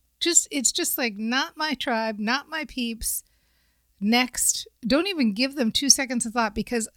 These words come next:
a big percentage of the population probably is not gonna get what you're doing, just like a big percentage of the population doesn't get what I'm doing. That's okay. You're not talking to those people.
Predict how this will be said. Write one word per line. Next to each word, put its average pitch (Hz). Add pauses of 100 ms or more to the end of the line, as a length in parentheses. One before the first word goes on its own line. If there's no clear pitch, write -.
(240)
a -
big 403
percentage 349
of 311
the 262
population 294
probably 214
is 220
not 226
gonna 247
get 196
what 220
you're 247
doing, 247
just 233
like 240
a 220
big 202
percentage 202
of 175
the -
population 180 (380)
doesn't 202
get 233
what 254
I'm 277
doing. 180 (560)
That's 226
okay. 220 (520)
You're 214
not 254 (160)
talking 214
to 185
those 180
people. 180